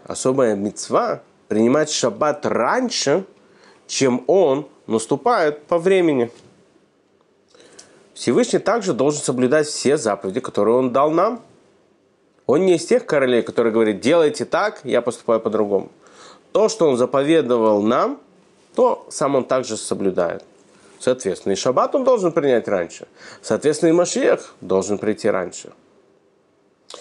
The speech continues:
Это во-первых. А во-вторых, в пятницу есть ещё особая заповедь. Многие её очень-очень любят. Особенно дети. Что это за заповедь?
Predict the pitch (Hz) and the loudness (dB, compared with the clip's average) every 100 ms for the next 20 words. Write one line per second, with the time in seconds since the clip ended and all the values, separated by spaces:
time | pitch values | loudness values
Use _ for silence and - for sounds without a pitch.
0 | - _ 104 113 117 113 87 85 - - | -20 _ -6 0 0 -2 -6 -10 -16 -20
1 | - - - 104 104 202 233 - 175 180 | -20 -20 -4 -2 0 0 0 0 0 0
2 | 156 143 117 131 - 135 - - - - | -2 0 0 0 -2 -2 -4 -6 -16 -14
3 | - - 143 110 101 90 95 - 85 - | -10 -2 0 2 0 0 -4 -4 -16 -18
4 | - _ _ _ _ - 123 160 185 175 | -20 _ _ _ _ -4 0 4 4 2
5 | 127 117 110 110 - 165 - 120 98 - | 2 2 4 2 0 0 2 -2 -2 -4
6 | 101 92 85 - _ _ _ _ _ _ | -2 -4 -6 -14 _ _ _ _ _ _
7 | - _ _ _ - 98 127 107 104 87 | -20 _ _ _ -8 -2 0 2 0 -2
8 | 87 - - - - - - 160 160 107 | -8 -10 -20 -20 -20 -8 -2 0 0 0
9 | 95 - 90 - 92 - | 0 -2 -4 -8 -12 -12